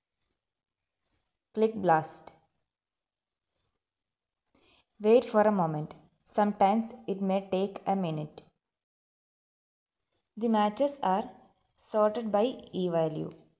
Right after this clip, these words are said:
E-value indicates whether the hit may be due to chance rather than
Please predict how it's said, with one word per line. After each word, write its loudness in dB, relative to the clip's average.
E-value 4
indicates -2
whether 0
the -2
hit -2
may 0
be 0
due 0
to -2
chance -2
rather 2
than -2